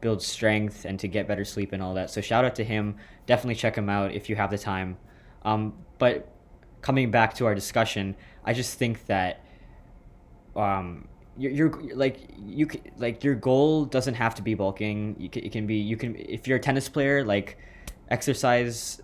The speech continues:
like, like, like, build your workout around, around the game and build, build your workout with the end in mind. Don't just build it because everybody else is working out and, like, "Oh yeah, I have to bulk because everybody else is also bulking." I think that's the,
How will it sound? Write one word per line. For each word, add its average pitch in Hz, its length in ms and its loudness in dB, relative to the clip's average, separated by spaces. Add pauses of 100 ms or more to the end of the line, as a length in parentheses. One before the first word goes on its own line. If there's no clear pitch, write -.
(100)
like, 110 280 -4
like, 101 300 -6 (600)
like, 104 240 -4
build 170 260 4
your 151 140 4
workout 127 480 2
around, 107 580 0 (560)
around 113 300 0
the 110 40 -4
game 104 380 -2
and 98 120 -4
build, 120 300 -2
build 139 180 0
your 135 120 0
workout 117 420 0
with 113 140 -8
the 117 120 -4
end 113 200 -2
in 95 120 -2
mind. 90 380 -4 (140)
Don't 139 180 0
just 127 260 -4
build 127 220 2
it 113 100 0
because 117 240 -2
everybody 110 360 2
else 110 180 2
is 107 100 -8
working 110 300 0
out 104 240 2
and, 95 100 -2
like, 87 120 -6
"Oh 110 80 0
yeah, 107 240 4
I - 20 4
have 107 180 2
to 98 60 -6
bulk 107 240 0
because 107 240 -4
everybody 107 320 0
else 104 180 0
is 98 80 -4
also 101 240 -2
bulking." 95 440 -6 (360)
I 110 80 0
think 147 200 0
that's 120 240 2
the, 107 380 0